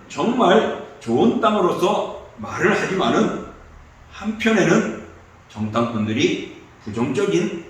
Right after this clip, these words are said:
보고도 합니다. 근데 그들의 백성들은 매우 크고 강하고 우리는 거기에 비하면은 메뚜기와 같다, 보잘것없다. 그들을 우리는 침범하거나 침략해서 쓰러뜨리고 승리할 만한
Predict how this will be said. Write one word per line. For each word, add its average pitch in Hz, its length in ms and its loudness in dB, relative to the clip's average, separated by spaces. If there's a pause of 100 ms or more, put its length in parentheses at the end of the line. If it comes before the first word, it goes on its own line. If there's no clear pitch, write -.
보고도 104 400 -8
합니다. - 380 -14 (420)
근데 123 280 2
그들의 - 340 -2
백성들은 110 720 -6
매우 95 200 -6
크고 - 760 -8
강하고 - 560 -6 (340)
우리는 117 500 0
거기에 113 340 -4
비하면은 110 520 -4
메뚜기와 190 500 -2
같다, - 360 -8
보잘것없다. 104 840 -8 (640)
그들을 156 520 4
우리는 123 480 -2
침범하거나 139 1080 -4 (300)
침략해서 143 1040 -4 (200)
쓰러뜨리고 151 640 -2
승리할 202 420 -2
만한 120 480 -2